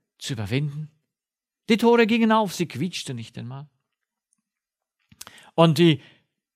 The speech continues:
Soldaten schliefen und Petrus konnte aufstehen und konnte gehen und war plötzlich in der Freiheit. Und alle wussten nicht, wie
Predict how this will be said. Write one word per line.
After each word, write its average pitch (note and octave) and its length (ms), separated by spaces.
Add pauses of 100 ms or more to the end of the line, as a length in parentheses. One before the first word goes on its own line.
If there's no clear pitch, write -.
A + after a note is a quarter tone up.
(140)
Soldaten F#3 600
schliefen F3 680 (220)
und D#3 220
Petrus F#3+ 580 (420)
konnte D3 360
aufstehen C#3 600
und C3+ 180
konnte C#3 360
gehen D#3+ 540 (580)
und C#3+ 160
war D3 100
plötzlich D#3 500
in C3+ 120
der B2 120
Freiheit. C3 680 (1400)
Und A#2 200
alle C#3+ 300
wussten C#3+ 420
nicht, C3 340
wie G#2+ 600